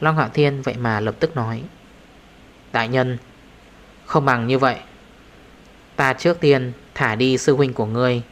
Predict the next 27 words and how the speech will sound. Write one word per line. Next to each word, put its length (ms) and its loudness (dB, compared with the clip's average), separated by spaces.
cùng 300 2
người 140 0
nhà 220 0
của 160 -2
hắn, 300 -6
sau 200 0
đó 360 2
ngươi 280 2
lại 180 -2
đem 340 -2
Thiên 220 0
Tầm 260 -2
Thần 200 -6
Công 280 0
khẩu 200 0
quyết 340 0
sao 280 -2
chép 260 -4
lại 240 -2
cho 120 -4
ta." 280 -2
Trường 160 0
Sinh 200 -2
nghe 140 -2
vậy 200 0
có 100 0
chút 260 -4